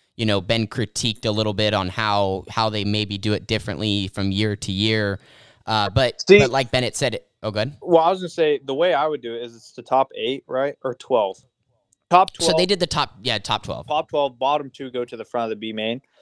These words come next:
Speaker 2: I think
Speaker 1: Yes.
Speaker 2: what they should do is they should do top twelve all on the track at one time. You run four laps, caution the field,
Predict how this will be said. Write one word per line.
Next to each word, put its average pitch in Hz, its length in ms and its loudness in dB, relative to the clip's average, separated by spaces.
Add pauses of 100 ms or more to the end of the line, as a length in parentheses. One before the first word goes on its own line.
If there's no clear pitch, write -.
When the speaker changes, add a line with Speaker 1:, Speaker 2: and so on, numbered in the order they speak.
(440)
Speaker 2:
I 151 180 10
think - 80 -6
Speaker 1:
Yes. 143 280 -8
Speaker 2:
what - 160 -4
they 117 140 4
should 123 180 -10
do 117 340 -8
is 120 200 -8
they 117 180 -2
should 120 220 -12
do 110 160 -4
top 123 400 2
twelve 113 480 0 (720)
all 143 320 4
on 135 120 -8
the 127 80 -16
track 123 380 -8
at 113 100 -12
one 123 240 -10
time. 113 460 -8 (400)
You 120 200 -6
run 123 460 0 (160)
four 147 400 0
laps, 123 560 0
caution 139 440 -2
the 127 40 -8
field, 123 460 0